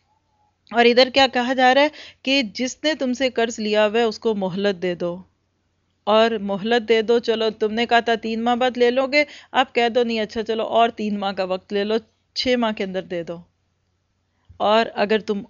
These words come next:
और भी अल्लाह की नज़रों में बड़ा बनना चाहते हो ना, तो "वन तसद्दकू", और अगर तुम सदका ही कर दो, उसको कहो, "मैंने क्या करना है दो हज़ार लेके, जाओ, मैं इसको अल्लाह के लिए सदका करती हूँ।"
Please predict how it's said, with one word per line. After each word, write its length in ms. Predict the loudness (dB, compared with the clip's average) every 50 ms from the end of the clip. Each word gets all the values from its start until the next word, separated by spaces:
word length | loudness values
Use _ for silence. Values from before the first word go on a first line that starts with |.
| -6 -2
और 240 | 0 0 0 0 0
भी 160 | -2 -2 -2
अल्लाह 240 | -2 -2 -2 -4 -6
की 140 | -6 -8 -6 -6
नज़रों 300 | -6 -6 -4 -6 -6 -4
में 160 | -4 -4 -4
बड़ा 200 | -2 -2 0 -2 -2
बनना 320 | -2 -4 -4 -2 -4 -4
चाहते 320 | -2 -2 -4 -4 -2 -2 -2
हो 60 | -2
ना, 180 | -2 -2 -4 -6 -8 -14 -20 -20 -20 _ _
तो 140 | -2 0 0
"वन 360 | 2 2 4 4 4 2 0 0 0
तसद्दकू", 800 | -2 -2 -2 0 -2 -2 -2 -2 -2 0 0 0 0 -2 -6 -8 -8 -10 -16 _ _ _ _ _ -2
और 100 | -2 -2
अगर 180 | 0 -2 -4 -4
तुम 180 | -4 -6 -6 -6 -6
सदका 320 | -6 -8 -8 -6 -2 -2
ही 80 | -2 0 -2
कर 180 | -4 -8 -8 -10
दो, 220 | -14 -16 -16 -18 _ _ _ _ _ _ _ _ _ _ _
उसको 240 | -6 -6 -2 -2 -4
कहो, 240 | -2 0 -2 -2 -2 -2
"मैंने 240 | -4 -6 -6 -6 -8
क्या 240 | -6 -6 -6 -6 -4
करना 280 | -4 -6 -6 -6 -6 -6
है 60 | -6
दो 160 | -4 -4 -2
हज़ार 360 | -2 -2 -2 0 0 0 0 0
लेके, 440 | -2 -2 -2 2 4 4 4 4 4 0 -8 -18 -18 -16 _ 0
जाओ, 260 | 2 4 6 6 4
मैं 140 | 4 2 0
इसको 260 | 0 -2 -4 -4 -4 -4 -6 _ -20 _ -10
अल्लाह 280 | -10 -6 -6 -6 -6 -6 -8
के 80 | -8 -6
लिए 160 | -4 -4 -6
सदका 380 | -6 -8 -12 -12 -8 -8 -8 -8
करती 420 | -6 -8 -10 -10 -12 _ -10 -6
हूँ।" 160 | -4 -4 -4